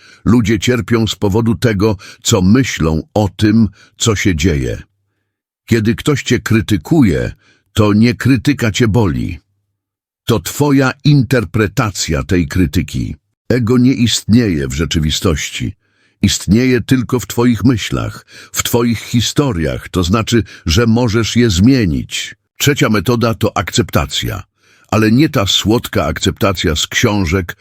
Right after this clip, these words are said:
o rozwoju osobistym. To brutalna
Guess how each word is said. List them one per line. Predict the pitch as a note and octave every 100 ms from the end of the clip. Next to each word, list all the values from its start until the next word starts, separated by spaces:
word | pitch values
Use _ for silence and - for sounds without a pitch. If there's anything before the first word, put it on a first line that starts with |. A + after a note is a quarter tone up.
| - -
o | F2
rozwoju | F2+ D2 D#2+ D2+ C#2
osobistym. | C#2+ - B1 B1 - - G#2+ - - _ _ -
To | G2+
brutalna | C#2 F#2+ F#2+ - A#2 A2+ G2+ G2 G2+